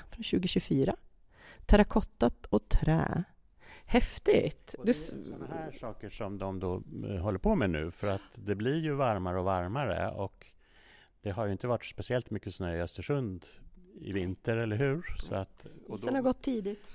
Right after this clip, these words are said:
Speaker 2: då måste vi göra liksom ky-, luftsvalkare som inte drar på, eh, ex-, elektricitet, för då
Speaker 1: Mm.
Speaker 2: blir det ju ännu varmare tack vare det.
Speaker 1: Just det.
Speaker 2: Så att det blir en ond cirkel, utan det här kan man ju då lösa på ett annat sätt.
Speaker 1: Ja.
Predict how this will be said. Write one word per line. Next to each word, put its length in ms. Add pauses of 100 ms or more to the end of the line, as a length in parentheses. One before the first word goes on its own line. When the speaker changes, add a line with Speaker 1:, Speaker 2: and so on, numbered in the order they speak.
Speaker 2:
då 120
måste 340
vi 140
göra 480
liksom 560 (200)
ky-, 160
luftsvalkare 920
som 300
inte 340
drar 400 (260)
på, 260 (420)
eh, 80
ex-, 220
elektricitet, 800
för 120
då 100
Speaker 1:
Mm. 120
Speaker 2:
blir 180
det 60
ju 120
ännu 260
varmare 540 (460)
tack 220
vare 220
det. 240
Speaker 1:
Just 260
det. 60 (240)
Speaker 2:
Så 120
att 80
det 80
blir 180
en 100
ond 220
cirkel, 460
utan 240
det 60
här 140
kan 200
man 140
ju 140
då 180
lösa 300
på 100
ett 80
annat 220
sätt. 160 (120)
Speaker 1:
Ja. 240